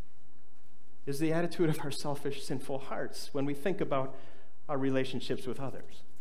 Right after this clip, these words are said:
A-, and what's the result of these types of attitudes? I mean, what, what results when, when we are using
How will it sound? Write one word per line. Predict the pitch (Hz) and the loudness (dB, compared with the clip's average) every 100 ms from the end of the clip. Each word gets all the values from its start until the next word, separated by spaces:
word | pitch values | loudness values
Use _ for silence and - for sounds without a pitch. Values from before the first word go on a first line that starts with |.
| - - | -2 4
A-, | - 220 | 4 6
and | 220 220 | 4 4
what's | 330 - | 2 2
the | 240 | 2
result | 196 185 180 175 170 | 2 4 4 4 4
of | 139 | 2
these | 127 131 123 - | 2 2 0 0
types | 143 127 | 0 0
of | 120 | 0
attitudes? | 117 117 110 - - - - - - - - | 0 0 0 -2 -2 -2 -2 -2 -2 -2 2
I | |
mean, | 190 196 | 2 4
what, | 220 - - 165 | 4 2 -2 4
what | 247 240 | 4 6
results | 254 175 202 214 127 - 160 | 2 6 8 8 6 0 0
when, | 165 170 - - | 2 2 0 4
when | 185 185 | 4 6
we | 208 190 | 6 6
are | 175 | 6
using | 165 202 208 180 151 147 | 4 4 4 4 2 0